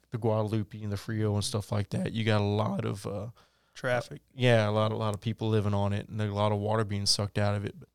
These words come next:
Speaker 1: San Antonio River is still pretty wild, you know, about as wild as they come in, in today's world. So, uh, we catch a lot of fish out of there, eat a lot of catfish out of that river. It's a big alligator gar, too.
Speaker 2: Oh, yeah,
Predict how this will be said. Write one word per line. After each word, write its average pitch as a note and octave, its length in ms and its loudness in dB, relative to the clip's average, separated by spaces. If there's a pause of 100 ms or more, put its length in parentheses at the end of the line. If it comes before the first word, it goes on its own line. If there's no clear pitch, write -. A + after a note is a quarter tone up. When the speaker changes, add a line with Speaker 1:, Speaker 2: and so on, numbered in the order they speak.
(460)
Speaker 1:
San C#3 220 4
Antonio C3+ 300 4
River B2+ 140 2
is A2 60 0
still B2 220 0
pretty A2+ 200 2
wild, G#2+ 460 0 (180)
you A2+ 140 -8
know, G#2+ 120 -2
about G#2+ 240 2
as G2+ 100 0
wild G#2+ 240 0
as G#2 100 -2
they G#2+ 100 -2
come G#2+ 300 0
in, G#2 140 -2
in G#2+ 120 -6
today's G#2 380 -2
world. - 300 -4
So, A2 280 -4 (680)
uh, G#2 260 -2 (1040)
we G#2+ 60 -18
catch - 240 -2
a G#2+ 40 -6
lot G2+ 140 -4
of - 60 -10
fish A2 280 -2
out A2 100 -4
of G#2+ 60 -8
there, G#2+ 240 -10 (120)
eat A#2 160 -4
a A2+ 40 -2
lot G#2+ 160 -2
of G#2+ 60 -10
catfish - 380 -8
out G#2 80 -6
of G2 80 -8
that F#2+ 120 -8
river. G#2+ 380 -12
It's - 100 -20
a - 40 -20 (180)
big A#2 300 2
alligator G#2+ 360 -2
gar, A2+ 220 -8
too. A#2+ 240 -10 (100)
Speaker 2:
Oh, A#2+ 260 -6
yeah, A2+ 240 -10